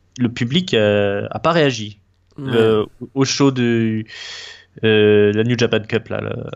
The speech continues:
Speaker 1: à la finale, il y
Speaker 2: Mm.
Speaker 1: avait un, un petit silence, euh, assez déstabilisant. Alors, je sais pas s'ils ont perdu un peu leur, leur pop auprès du public japonais. Euh, mais bon, là, on était aux États-Unis, donc c'était pas pareil. Euh, les gens étaient contents.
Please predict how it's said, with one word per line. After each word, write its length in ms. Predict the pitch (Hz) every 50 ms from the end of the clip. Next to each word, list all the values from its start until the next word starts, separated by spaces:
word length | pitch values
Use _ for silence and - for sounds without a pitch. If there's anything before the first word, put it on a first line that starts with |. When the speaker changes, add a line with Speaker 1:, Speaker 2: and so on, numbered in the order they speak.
| - -
Speaker 1:
à 100 | - 110
la 100 | 113 110
finale, 680 | - - - 117 117 120 139 151 165 165 139 123 113 -
il 80 | 139 143
y 20 | 139
Speaker 2:
Mm. 40 | 139
Speaker 1:
avait 140 | 135 107
un, 240 | 107 104 104 104 - - _
un 100 | 120 120
petit 220 | 117 117 - 226 214
silence, 600 | - - 208 202 202 202 208 208 196 - - 151
euh, 540 | 143 139 139 131 127 123 127 127 127 - - -
assez 200 | 143 - - 185
déstabilisant. 680 | 180 165 - - 160 147 151 147 151 151 143 147 131
Alors, 180 | 113 107 104 107
je 80 | -
sais 80 | - -
pas 100 | - 175
s'ils 200 | 175 - 175 151
ont 40 | 143
perdu 280 | - 143 139 139 143 143
un 80 | 135
peu 140 | 127 - 135
leur, 340 | 135 131 123 120 117 117 117
leur 160 | 117 120 120
pop 180 | - 143 143 -
auprès 200 | 123 120 - 127
du 80 | 120 120
public 300 | 117 - 113 120 120 117
japonais. 480 | - 113 - - 120 127 143 165 175 156 - - - - - - - - _ - -
Euh, 340 | 113 113 113 110 110 110
mais 120 | 110 123 135
bon, 140 | 143 139 123
là, 140 | 131 147
on 80 | 151 147
était 220 | 139 127 123 - 143
aux 40 | 135
États-Unis, 580 | 127 127 127 131 123 117 123 131 143 151 156 139
donc 180 | 120 113 113
c'était 180 | - - - 107
pas 120 | - 107
pareil. 380 | 104 107 101 101 107 110 104 101
Euh, 240 | 104 104 101 98 - - -
les 60 | 110 104
gens 120 | 101 104
étaient 160 | 101 - 110
contents. 380 | - 104 104 - 110 110 107